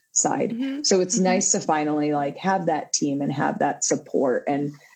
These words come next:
Speaker 1: be somewhere where I feel like I can grow.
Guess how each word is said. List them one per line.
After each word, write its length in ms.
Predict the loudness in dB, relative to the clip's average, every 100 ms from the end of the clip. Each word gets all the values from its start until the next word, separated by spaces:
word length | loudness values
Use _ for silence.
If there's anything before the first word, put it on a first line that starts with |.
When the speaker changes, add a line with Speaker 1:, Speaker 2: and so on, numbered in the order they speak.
| -2
Speaker 1:
be 180 | 2 2
somewhere 440 | 2 0 2 0
where 140 | 0 0
I 100 | -2
feel 460 | -4 0 2 2
like 340 | 0 0 -2 -4
I 120 | -4
can 260 | -4 -4 -6
grow. 580 | -6 -4 -2 -4 -8